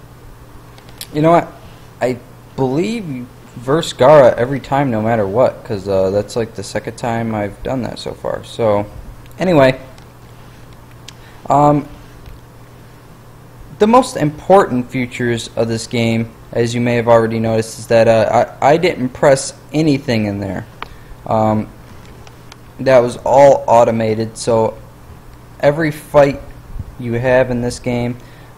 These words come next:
um, will depend on your skills, and, uh, these skills are automatically used by the computer, and, uh,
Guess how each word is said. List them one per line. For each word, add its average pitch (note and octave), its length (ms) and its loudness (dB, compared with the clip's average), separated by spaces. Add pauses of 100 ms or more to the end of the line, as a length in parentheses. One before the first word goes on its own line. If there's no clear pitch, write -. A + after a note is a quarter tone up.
um, A2 460 0 (560)
will C3 100 -4
depend C#3 560 -2
on A#2+ 300 -4
your A2 200 -2
skills, G2 760 -4
and, A2 360 -2
uh, G#2+ 220 2
these A#2 200 -6
skills D3+ 540 0
are B2+ 180 0
automatically C3+ 680 2
used A2+ 400 -6
by G2+ 120 2
the A2 100 -4
computer, A#2 520 -6 (600)
and, A2 440 0
uh, G#2 320 2